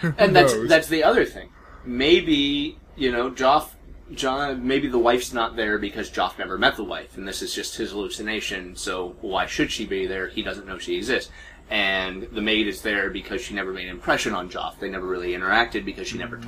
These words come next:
Speaker 2: talked.
Speaker 1: exactly. He's
Speaker 2: So,
Speaker 1: only seen
Speaker 2: yeah.
Speaker 1: the people he knows.
Speaker 2: Yeah, he's seeing the people he knows, the people he interacted with. So, you know, at the same time, maybe that's it. Maybe,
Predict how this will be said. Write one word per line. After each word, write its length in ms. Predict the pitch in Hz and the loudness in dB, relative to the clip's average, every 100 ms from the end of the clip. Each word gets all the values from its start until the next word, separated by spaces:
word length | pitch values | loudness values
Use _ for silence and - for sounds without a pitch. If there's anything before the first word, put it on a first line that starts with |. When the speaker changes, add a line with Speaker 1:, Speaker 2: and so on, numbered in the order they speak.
| 131 | 6
Speaker 2:
talked. 160 | 123 104 | 6 4
Speaker 1:
exactly. 640 | 110 113 117 117 95 98 | -2 -4 -4 -6 -8 -8
He's 480 | 98 107 104 - - - - - | -8 -8 -8 -10 -14 -18 -20 -10
Speaker 2:
So, 160 | 113 120 | -4 0
Speaker 1:
only 320 | 107 104 110 - | 0 0 -4 -10
seen 340 | - - 117 104 | -14 -8 -6 -2
Speaker 2:
yeah. 120 | 90 | -4
Speaker 1:
the 60 | 110 | -4
people 240 | - 95 | -10 -14
he 160 | 95 98 | -12 -10
knows. 540 | 95 87 - - - - - - - - | -10 -10 -12 -18 -20 -20 -20 -20 -20 -6
Speaker 2:
Yeah, 180 | - - | -4 -2
he's 200 | 131 117 | 0 0
seeing 260 | - 113 110 | 0 -2 -2
the 60 | 107 | 0
people 280 | 104 110 | -2 -2
he 140 | 101 104 | -2 -2
knows, 300 | 101 92 - | -2 -4 -6
the 60 | |
people 220 | - 90 92 | -8 -8 -4
he 140 | 95 | -2
interacted 540 | 95 92 117 - 135 | -2 0 -2 -2 -6
with. 180 | - - - - - - - - - | -14 -16 -20 -20 -20 -20 -20 -18 -10
So, 480 | - 117 104 101 - | 2 4 6 2 -2
you 100 | 104 | -4
know, 160 | 90 110 | 0 -2
at 100 | 101 | -2
the 120 | 98 | -8
same 240 | 92 90 | -8 -12
time, 340 | 87 87 98 127 | -10 -8 -6 -8
maybe 200 | 87 90 | -8 -4
that's 300 | 117 - - | -2 -4 -10
it. 140 | - 92 | -14 -16
Maybe, 420 | 90 87 92 | -8 -6 -6